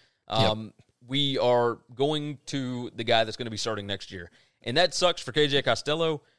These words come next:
Speaker 2: but by
Speaker 1: Well, I mean,
Speaker 2: God.
Speaker 1: hell, it's on him.
Speaker 2: Yes.
Speaker 1: I mean, yeah, it sucks
Speaker 2: Like
Speaker 1: for him, but uh, you brought this shit on yourself.
Speaker 2: I mean,
Speaker 1: It,
Speaker 2: six,
Speaker 1: you know, it's not
Speaker 2: six
Speaker 1: like they put him in a bad situation.
Speaker 2: No, six touchdowns, ten interceptions so far this season.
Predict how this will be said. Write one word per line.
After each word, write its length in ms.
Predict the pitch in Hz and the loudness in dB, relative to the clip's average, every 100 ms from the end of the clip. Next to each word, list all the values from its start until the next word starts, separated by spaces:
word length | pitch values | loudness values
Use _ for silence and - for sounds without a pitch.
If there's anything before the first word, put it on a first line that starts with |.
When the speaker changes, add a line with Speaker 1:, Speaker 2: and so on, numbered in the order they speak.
| _ _ - | _ _ 0
Speaker 2:
but 220 | 117 - _ - - | 2 2 _ -20 -2
by 400 | 131 170 110 87 | 4 6 4 4
Speaker 1:
Well, 120 | 262 | 4
I 20 | 214 | 6
mean, 120 | 202 | 8
Speaker 2:
God. 100 | 151 | 8
Speaker 1:
hell, 160 | 220 | 8
it's 120 | 175 226 | 6 6
on 200 | 208 151 | 6 4
him. 400 | 190 156 135 139 _ _ | 4 4 4 2 _ _
Speaker 2:
Yes. 440 | 214 277 285 196 | 4 6 8 6
Speaker 1:
I 40 | 151 | 4
mean, 160 | 175 | 4
yeah, 240 | 170 208 202 | 4 6 4
it 80 | 156 | 2
sucks 440 | - 214 - - | 4 4 4 -4
Speaker 2:
Like 60 | - | 2
Speaker 1:
for 280 | 196 214 160 | 6 8 8
him, 280 | 165 160 139 | 6 6 6
but 280 | 151 147 - - - - - _ - | 4 0 -12 -18 -16 -16 -20 _ -2
uh, 60 | |
you 240 | 165 175 170 | 4 6 8
brought 260 | 190 196 | 8 8
this 140 | 185 156 | 4 2
shit 180 | 196 | 4
on 160 | 160 143 | 6 6
yourself. 640 | 98 - 135 101 104 - - | 4 2 2 2 0 -4 -10
Speaker 2:
I 60 | 175 | -6
mean, 160 | 175 147 | -6 0
Speaker 1:
It, 60 | |
Speaker 2:
six, 260 | 147 160 247 | 2 4 4
Speaker 1:
you 100 | 147 | 4
know, 140 | 123 | 6
it's 140 | 143 - | 6 4
not 120 | 185 | 6
Speaker 2:
six 60 | |
Speaker 1:
like 140 | 190 185 | 4 4
they 120 | 170 | 0
put 220 | - 185 | 4 4
him 120 | 170 | 6
in 80 | 160 | 4
a 60 | 135 | 2
bad 360 | 131 139 139 | 2 0 0
situation. 800 | - 147 123 135 143 - 95 98 - _ | 0 0 2 2 2 0 0 0 -4 _
Speaker 2:
No, 140 | 196 127 | -4 -4
six 340 | - 233 - | -4 -4 -4
touchdowns, 680 | - 196 - 180 160 147 135 - | -2 -2 -2 -4 -4 -6 -12 -16
ten 360 | - 175 196 190 | -18 -10 -8 -8
interceptions 760 | - 147 127 131 110 107 101 95 - | -8 -8 -2 -2 -2 -8 -10 -12 -10
so 200 | - 113 | -4 -4
far 240 | 113 107 | -2 -4
this 140 | 101 92 | -4 -8
season. 260 | 92 - | -12 -18